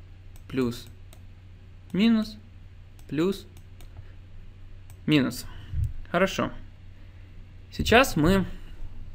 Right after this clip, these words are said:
будем рисовать объект. Объект, за которым мы хотим смотреть непосредственно с помощью камеры, с которым мы хотим наблюдать. Итак, скажем, что у объекта будет координата один, минус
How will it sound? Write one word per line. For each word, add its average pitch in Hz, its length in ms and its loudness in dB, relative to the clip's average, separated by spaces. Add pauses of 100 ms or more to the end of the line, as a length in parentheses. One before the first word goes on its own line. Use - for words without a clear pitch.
(120)
будем 160 460 6 (540)
рисовать 135 560 6
объект. 139 500 6 (280)
Объект, 170 300 6
за 147 100 6
которым 135 360 4
мы 156 220 4 (920)
хотим 143 240 4
смотреть 139 540 2 (300)
непосредственно 131 580 0
с - 60 -8
помощью 131 300 0
камеры, 123 360 4 (100)
с - 40 -14
которым 139 260 0
мы 127 60 0
хотим 131 260 2
наблюдать. 117 560 2 (920)
Итак, - 480 6
скажем, 180 340 6
что 156 180 0
у 147 120 10
объекта 202 640 8 (720)
будет 143 320 6
координата 170 760 6 (120)
один, 185 440 6 (380)
минус 139 400 4